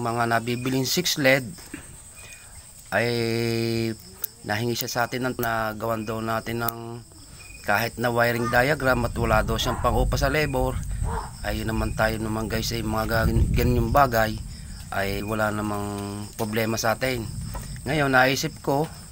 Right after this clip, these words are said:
na bago ko ibigay sa kanya bukas to, ginawa kong wiring diagram na six, six led na gagamitan natin ng one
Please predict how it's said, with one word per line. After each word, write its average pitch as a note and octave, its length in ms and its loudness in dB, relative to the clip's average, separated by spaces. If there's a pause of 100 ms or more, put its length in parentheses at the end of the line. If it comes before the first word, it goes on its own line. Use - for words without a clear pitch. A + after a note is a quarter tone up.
(520)
na B2+ 640 4
bago A#2+ 320 2
ko A#2 160 -2
ibigay A#2 240 -4
sa A#2 160 -4
kanya B2 160 0
bukas A#2+ 400 -2
to, B2 160 -4
ginawa A2+ 480 0
kong A#2 240 -2
wiring A#2 640 -2
diagram A#2+ 560 2 (800)
na A2 560 2
six, - 400 -2
six - 400 -4
led C3 320 4
na G#2 720 2
gagamitan A2 640 0
natin G#2 240 -4
ng G#2+ 80 -2
one A2+ 160 0